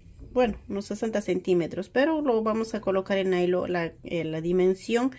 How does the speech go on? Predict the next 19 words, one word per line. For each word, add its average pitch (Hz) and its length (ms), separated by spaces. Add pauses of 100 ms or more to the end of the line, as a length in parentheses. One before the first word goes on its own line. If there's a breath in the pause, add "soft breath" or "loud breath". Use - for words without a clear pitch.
(420 loud breath)
en 202 140
la 180 120
que 180 140
usted 180 400
se - 80
sienta 165 340
más 160 220
cómodo 165 460
para 160 260
trabajar, 165 580
porque 175 460
no 190 180
queremos 170 360
que 165 120
se 160 140
nos 156 220
esté 160 320
enredando 151 580
mucho. - 380